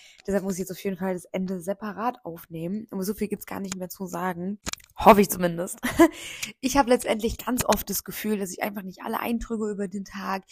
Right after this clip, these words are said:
die auf mich einprasseln, so wirklich verarbeiten kann und dass mein Kopf unfassbar voll ist, beziehungsweise meine Gedanken unfassbar durcheinander in meinem Kopf rumschwirren und ich einfach gar keine Ordnung habe. Und ich versuche durchs Journal immer, mir so ein bisschen Ordnung zu schaffen.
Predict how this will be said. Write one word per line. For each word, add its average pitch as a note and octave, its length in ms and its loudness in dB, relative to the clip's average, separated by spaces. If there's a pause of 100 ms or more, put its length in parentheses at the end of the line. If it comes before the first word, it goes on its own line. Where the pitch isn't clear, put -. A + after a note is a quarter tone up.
(180)
die G#3 80 0
auf G3 60 -2
mich G3+ 240 -6
einprasseln, G3 560 -4
so F#3 120 -4
wirklich G3+ 280 -6
verarbeiten G#3 560 2
kann F#3+ 240 -8
und F#3+ 80 -2
dass F#3 180 -6
mein F#3+ 140 -8
Kopf - 360 -2
unfassbar A#3 640 2
voll G3+ 280 -4
ist, G3+ 280 0 (320)
beziehungsweise A3 540 0
meine G#3 240 -2
Gedanken G#3+ 560 2
unfassbar A#3 640 2
durcheinander G#3+ 640 2
in G#3 80 2
meinem G3+ 220 4
Kopf - 280 0
rumschwirren F#3+ 600 0 (260)
und G3 120 -2
ich - 80 -2
einfach - 260 -4
gar - 160 -8
keine G3+ 280 -2
Ordnung F3 380 -2
habe. D#3+ 200 -6
Und G3+ 80 -8
ich F#3+ 100 -10
versuche G#3+ 340 -2
durchs F#3+ 280 -4
Journal A3 420 0 (200)
immer, C4 360 6 (320)
mir G#3+ 80 -4
so G3+ 80 -6
ein F3+ 40 -16
bisschen G#3+ 300 -4
Ordnung G3+ 420 0
zu - 140 -14
schaffen. - 480 -16